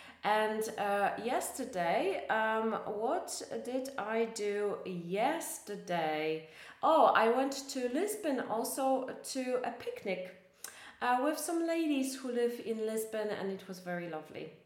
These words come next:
So I hope that you also had a good one. Good morning, um, Mama. Mama, good morning. I'm going to work. I have a great week.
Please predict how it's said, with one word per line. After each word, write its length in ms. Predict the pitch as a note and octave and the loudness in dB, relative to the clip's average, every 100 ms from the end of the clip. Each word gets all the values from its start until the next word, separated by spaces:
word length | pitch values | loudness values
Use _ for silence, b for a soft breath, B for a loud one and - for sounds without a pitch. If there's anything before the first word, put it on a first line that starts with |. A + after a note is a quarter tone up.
| - | -20
So 160 | - F#3 | -8 -4
I 220 | F3+ G3 | -2 -2
hope 260 | G3 G3+ G3 | -2 -6 -6
that 220 | F#3 F3+ - | -8 -8 -8
you 180 | F#3 - | -6 -6
also 280 | E3+ F3+ E3+ | -6 -8 -10
had 140 | E3+ D#3+ | -12 -12
a 100 | D#3+ | -12
good 180 | E3 F#3 | -10 -2
one. 180 | C4 B B B B G3+ | -2 B B B B 0
Good 240 | C4+ C#4 | 2 4
morning, 600 | C#4 D4+ D#4 D#4 D4+ D4+ - | 6 8 8 6 4 2 4
um, 1300 | A#3 A#3 A3+ A3+ A3+ A#3 A3+ A3+ A3+ A3+ A3+ A3+ A3 A3 - - - | 8 8 10 8 8 6 4 6 6 6 6 6 4 0 -12 -14 -12
Mama. 840 | G#3+ G#3+ C4 F4+ E4+ A#3 A#3+ F#4 G#4 - - C4 | -4 4 6 8 6 6 6 2 -2 -12 -16 -6
Mama, 440 | A#3+ G#3+ G#3+ A#3 | 0 0 2 0
good 240 | D4+ D4 D4+ | 0 -4 0
morning. 420 | E4+ G4 F4+ A#3+ | 4 6 6 4
I'm 200 | - A#3 | 2 2
going 220 | C#4 C#4 | 2 2
to 120 | C#4 | 0
work. 300 | B3 C#4 F4+ | 2 4 4
I 80 | B3+ | 4
have 180 | C4 C4 | 4 2
a 60 | B3 | -2
great 440 | B3+ C4+ C4+ C#4 | 0 2 2 -2
week. 300 | D4+ D#4+ - | -4 -4 -6